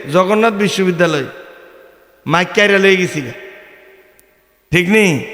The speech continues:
এরপরে শান্তানি নাম শান্তা, মাইক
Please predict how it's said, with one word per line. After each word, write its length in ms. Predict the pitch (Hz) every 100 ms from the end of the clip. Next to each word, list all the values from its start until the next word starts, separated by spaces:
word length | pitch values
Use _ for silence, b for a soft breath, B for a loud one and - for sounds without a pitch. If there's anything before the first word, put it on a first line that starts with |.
| - - - - - - - - -
এরপরে 760 | 170 170 147 185 202 175 139 - - - - -
শান্তানি 500 | - 160 165 202 214
নাম 280 | 202 214 285 - - - - - - - - _ _ _ _
শান্তা, 520 | - 160 156 151 127 107 - - - _ _ _ 147
মাইক 200 | 190